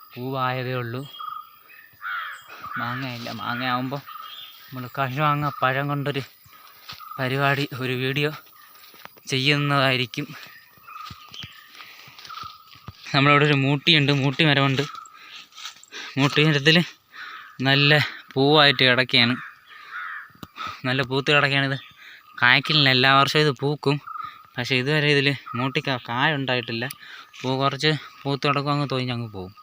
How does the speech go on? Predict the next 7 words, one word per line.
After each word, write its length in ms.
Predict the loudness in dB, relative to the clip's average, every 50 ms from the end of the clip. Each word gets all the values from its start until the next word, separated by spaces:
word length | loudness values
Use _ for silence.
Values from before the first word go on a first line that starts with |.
| -20 -20 -20 -20 -20 -20 -20 -20 _ _ _ _ _ _ -12 -6
അതാണ് 340 | -4 -2 0 0 0 -2 -4 -6 -10 -10 -8 -6
ഈ 20 | -2 -2 -2 -2
ഒരു 120 | -2 -6 -8 -14 -20 _ _ _ -20 -20 _ _ _ _ _ -10
മരത്തിൻ്റെ 420 | -8 -8 -6 -6 -6 -6 -4 -4 -4
അവസ്ഥ. 200 | -4 -6 -6 -6 -6 -4 -4
ഇതുവരെ 280 | -4 -4 -4 -6 -6 -8 -10 -16 _ -20 -20 _ _ _ _ _ -20 -20 -20 -20 _ -8
കായ 280 | -2 0 2 2 2